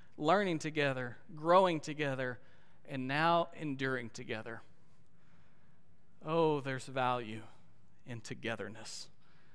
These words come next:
And I'm thankful for this community God has provided. Perhaps you are feeling weighed down this morning, feeling outcast and, and trapped and caught, and, and that's okay. Um, this morning,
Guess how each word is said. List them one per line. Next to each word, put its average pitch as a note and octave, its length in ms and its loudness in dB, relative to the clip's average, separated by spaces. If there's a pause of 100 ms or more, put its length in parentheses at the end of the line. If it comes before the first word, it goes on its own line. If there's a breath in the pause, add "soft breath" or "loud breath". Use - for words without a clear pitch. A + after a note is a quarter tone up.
(280 soft breath)
And B2 100 -6
I'm C3 80 -2
thankful B2+ 440 -2
for A#2+ 160 -8
this A2 200 -4
community G#2+ 460 -6
God G2+ 220 -2
has G2+ 120 -10
provided. F#2+ 500 -8
Perhaps F3 480 4
you F3+ 260 0
are C#3+ 220 6
feeling C#3+ 500 -2
weighed C3 240 0
down A#2+ 280 -4
this - 180 -10
morning, B2 320 -8
feeling D3+ 360 0
outcast D3+ 680 8
and, B2 140 -4 (320 loud breath)
and A#2 140 -2
trapped D3+ 500 10
and A#2+ 220 -6 (200)
caught, D3+ 460 10
and, B2 300 -2
and D3 180 2
that's F3+ 220 8
okay. D3 480 6 (160)
Um, C3+ 340 -2 (800 soft breath)
this D#3+ 180 0
morning, G3 500 6